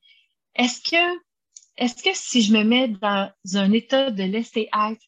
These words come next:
et d'accueil, qu'est-ce qui est là pour moi ? Est-ce que je peux aller vers ça ? Si oui, je me sens comment ? Juste d'essayer, de oser le faire,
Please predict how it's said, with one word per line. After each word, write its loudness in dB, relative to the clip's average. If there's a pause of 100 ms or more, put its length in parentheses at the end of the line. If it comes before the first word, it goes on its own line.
et -6
d'accueil, -6 (600)
qu'est-ce -10
qui -2
est 4
là 0
pour -12
moi ? -12 (500)
Est-ce -12
que -2
je -4
peux 0
aller 2
vers -6
ça ? -12 (600)
Si -4
oui, 2
je -4
me 0
sens -2 (140)
comment ? -6 (800)
Juste 2
d'essayer, 2 (160)
de 0 (120)
oser 2
le 0
faire, 0